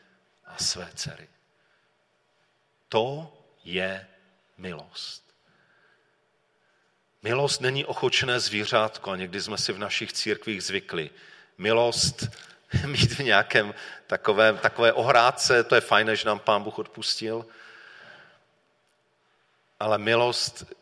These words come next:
je, je fakt něco, co převrací náš přirozený život.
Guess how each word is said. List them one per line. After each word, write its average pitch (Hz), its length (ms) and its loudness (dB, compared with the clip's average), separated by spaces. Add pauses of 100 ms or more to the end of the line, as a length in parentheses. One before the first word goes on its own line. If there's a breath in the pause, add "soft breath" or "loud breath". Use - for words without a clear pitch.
(140)
je, 101 400 0 (840)
je 101 100 -8
fakt - 460 2
něco, 127 440 2
co - 180 -2
převrací 113 600 2
náš 107 200 -2
přirozený 98 720 -4
život. 82 380 -14